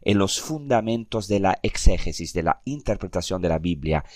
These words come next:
la interpretación de las, de las Escrituras.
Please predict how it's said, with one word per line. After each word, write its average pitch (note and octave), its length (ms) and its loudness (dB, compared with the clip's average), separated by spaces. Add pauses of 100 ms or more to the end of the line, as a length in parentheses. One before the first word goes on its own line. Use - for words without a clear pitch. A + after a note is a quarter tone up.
(140)
la F2+ 320 2
interpretación G#2 760 -2
de G#2+ 80 -2
las, - 320 -4 (160)
de F2 100 -4
las E2+ 180 2
Escrituras. D2+ 800 -8